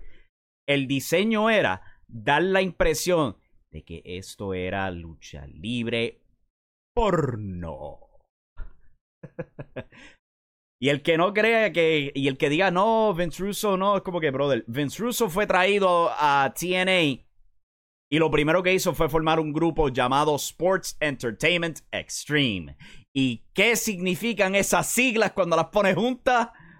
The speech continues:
Ah, Vince Russo, ese hombre nunca va a cambiar, de verdad que no.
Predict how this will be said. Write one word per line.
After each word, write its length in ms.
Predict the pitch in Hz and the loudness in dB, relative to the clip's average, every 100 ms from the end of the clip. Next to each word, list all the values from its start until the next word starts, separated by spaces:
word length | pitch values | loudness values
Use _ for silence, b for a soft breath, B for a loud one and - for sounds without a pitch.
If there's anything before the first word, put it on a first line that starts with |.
| B | B
Ah, 540 | 139 208 196 175 160 139 | 0 2 4 4 2 2
Vince 400 | 147 135 - 120 | -2 -4 -8 -10
Russo, 480 | 127 123 107 117 113 | -6 -6 -6 -4 -4
ese 160 | 110 | -2
hombre 420 | 120 120 117 110 | -2 -2 -2 -2
nunca 520 | 104 104 101 - 104 90 | -2 -4 -8 -4 -2 0
va 280 | 90 95 - | 2 0 0
a 200 | 87 92 | -4 -2
cambiar, 580 | 92 87 82 82 78 76 | -6 -8 -8 -8 -8 -8
de 140 | 87 | -6
verdad 380 | 85 85 90 90 - | -6 -8 -8 -10 -8
que 160 | 87 | -8
no. 180 | 73 69 | -8 -16